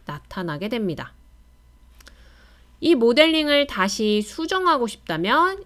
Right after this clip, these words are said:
여기 보이는 에디트, 수정을 누르게 되면 되는데요. 자, 여기 보이는 연필 모양이 이렇게 그리는 대로 모양이 그려지는 거고요. 지우개가 이렇게 지워지는 거죠.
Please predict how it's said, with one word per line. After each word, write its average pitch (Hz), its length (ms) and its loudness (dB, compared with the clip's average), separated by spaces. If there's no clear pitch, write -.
여기 185 220 -2
보이는 160 360 -4
에디트, 226 600 -4
수정을 349 580 -4
누르게 190 400 -2
되면 170 280 -4
되는데요. 190 600 -4
자, 214 200 0
여기 254 200 4
보이는 339 480 6
연필 285 420 4
모양이 220 640 2
이렇게 196 380 0
그리는 262 880 2
대로 214 680 0
모양이 185 800 0
그려지는 254 680 0
거고요. 175 480 -6
지우개가 247 1040 4
이렇게 175 220 -10
지워지는 240 800 0
거죠. - 240 -12